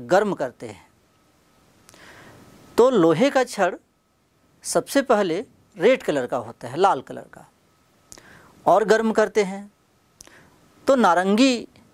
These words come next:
कलर का दिखाई देगा, और गर्म करेंगे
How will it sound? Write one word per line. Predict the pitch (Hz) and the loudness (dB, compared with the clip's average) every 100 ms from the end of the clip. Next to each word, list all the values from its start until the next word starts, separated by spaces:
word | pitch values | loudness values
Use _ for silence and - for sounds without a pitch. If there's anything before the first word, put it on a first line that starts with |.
| - | 0
कलर | 165 143 | 0 2
का | 147 | -2
दिखाई | 117 131 113 | -4 -10 -12
देगा, | 123 117 120 _ _ _ _ - - - _ - - | -12 -14 -16 _ _ _ _ -20 -20 -20 _ -12 0
और | 175 233 | 2 4
गर्म | 254 254 247 | 2 2 2
करेंगे | 233 208 185 147 | 0 0 -2 -4